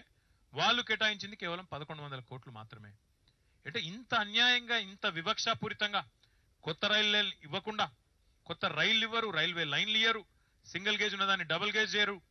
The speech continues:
అదేవిధంగా కనీసం ఫిఫ్టీ ఫిఫ్టీ అంటే రూపాయికి రూపాయి మ్యాచ్ కూడా చేయరు, కనీసం మీటింగ్ కూడా పెట్టరు ఆఖరికి. ఇంత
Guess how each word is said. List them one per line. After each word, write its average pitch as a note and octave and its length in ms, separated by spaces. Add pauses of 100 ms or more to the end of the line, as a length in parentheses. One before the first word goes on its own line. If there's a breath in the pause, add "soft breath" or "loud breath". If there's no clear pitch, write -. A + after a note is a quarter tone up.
(340)
అదేవిధంగా G#3 540 (480)
కనీసం G#3+ 320
ఫిఫ్టీ G3+ 320
ఫిఫ్టీ A3 280
అంటే G3+ 260 (480)
రూపాయికి G3 380
రూపాయి F#3+ 260
మ్యాచ్ D#3+ 300
కూడా D3 160
చేయరు, A#2+ 260 (640)
కనీసం A3 340
మీటింగ్ B3 320
కూడా A#3+ 140
పెట్టరు F3 300
ఆఖరికి. D3 360 (560)
ఇంత F#3 280